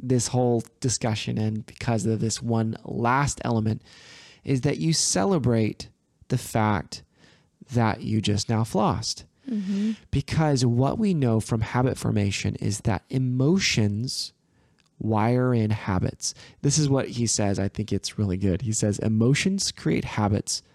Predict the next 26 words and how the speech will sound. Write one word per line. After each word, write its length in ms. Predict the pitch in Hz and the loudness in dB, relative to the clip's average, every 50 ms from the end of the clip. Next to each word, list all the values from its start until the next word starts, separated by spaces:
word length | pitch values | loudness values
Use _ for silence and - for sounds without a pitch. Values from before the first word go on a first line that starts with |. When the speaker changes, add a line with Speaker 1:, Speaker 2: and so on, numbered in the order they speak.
| _ _ _ | _ _ _
Speaker 1:
not 240 | - 110 101 - - | -2 -2 0 0 0
repetition, 760 | - 127 135 - 175 - - - 113 104 - - 107 107 107 - - - - - _ _ - | -2 -2 0 0 -2 -2 0 0 0 0 0 0 -2 -2 -4 -8 -12 -18 -20 -20 _ _ -2
not 220 | 107 92 - - | -2 -2 -2 -4
frequency, 760 | - - 131 143 139 - 139 120 110 - - - 104 104 104 - - _ _ _ | -4 -2 -2 0 0 0 0 0 0 0 0 0 0 0 0 -4 -8 _ _ _
not 280 | - 107 98 - - - | -2 -2 0 -2 -2 0
fairy 260 | 135 135 135 135 120 | 0 2 4 4 4
dust, 440 | 95 95 98 98 101 - - - - - _ _ | 4 4 2 2 0 0 -4 -8 -14 -20 _ _
Speaker 2:
<laughs> 180 | _ - - - | _ -18 -6 -2
Speaker 1:
emotions." 800 | - 101 104 101 101 98 - - - 92 101 104 113 - - - - - - - - - - - - - - - | -2 0 2 2 2 2 0 0 -2 -2 -4 -6 -8 -10 -10 -12 -18 -20 -20 -20 -20 -20 -20 -20 -20 -20 -12 -6
So 180 | - - 156 | -2 0 0
if 120 | 156 - - - | 0 -2 -2 -2
I 200 | 151 165 202 226 | 0 0 2 0
can 200 | - - 202 180 | 0 0 -2 -2
Speaker 2:
Wow. 60 | 175 | -2
Speaker 1:
create 420 | 170 - - 147 135 127 127 - - | -4 -2 0 2 4 4 2 0 0
an 100 | 113 117 | 0 0
emotional 540 | 110 107 104 107 107 120 127 - 165 165 175 | 2 2 2 2 2 0 0 0 -2 -2 -2
state 280 | - - - 120 - - | -2 0 0 0 0 0
within 280 | 104 107 - 117 117 | -2 -2 -2 -2 -2
myself 720 | 117 104 107 110 - - 110 101 87 78 - - - - - _ _ _ _ _ _ _ _ _ - | 0 0 0 -2 0 0 0 2 2 0 -2 -6 -10 -16 -18 _ _ _ _ _ _ _ _ _ -2
that, 240 | 120 113 98 - - - | 0 0 0 -2 -6 -8
"Hey, 360 | - - 165 185 139 - - | -2 0 2 2 2 2 0
this 200 | - - - - | 0 -2 0 0
is 160 | 120 113 - | 0 0 0
good," 380 | - - 180 156 110 101 104 - - - - - - - _ _ _ _ _ _ _ | 0 0 2 2 2 2 0 -4 -12 -20 -20 -20 -20 -20 _ _ _ _ _ _ _
um, 340 | 113 120 117 113 113 107 | -2 0 2 2 0 -2